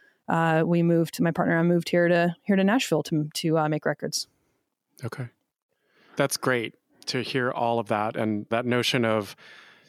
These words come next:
Speaker 2: you know, the attention to detail, as well as, like, focusing on one characteristic, as well as everything else that you're listening to,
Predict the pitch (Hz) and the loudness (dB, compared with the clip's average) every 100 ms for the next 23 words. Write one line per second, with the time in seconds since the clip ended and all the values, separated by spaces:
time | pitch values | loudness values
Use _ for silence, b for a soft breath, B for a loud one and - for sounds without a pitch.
0 | B B _ - 113 107 110 110 147 135 | B B _ -4 -2 0 -2 0 0 0
1 | 135 120 120 117 - 117 110 107 107 98 | 0 0 0 -2 0 0 2 0 0 0
2 | 110 107 110 107 98 107 - 127 - 120 | 0 0 0 0 -2 -4 -2 -4 -2 -2
3 | 120 110 107 101 113 117 117 113 110 - | 0 -2 -2 0 0 2 2 2 0 -2
4 | 123 113 - 110 104 - 110 - - 107 | -4 -4 -2 -2 -2 -2 -4 -4 -6 -2
5 | 110 110 110 98 - - 117 113 110 107 | 0 2 0 -2 -8 -6 -4 -2 0 -2
6 | - 107 104 104 - 101 - 107 | -4 -4 -4 -2 -2 -4 -4 -4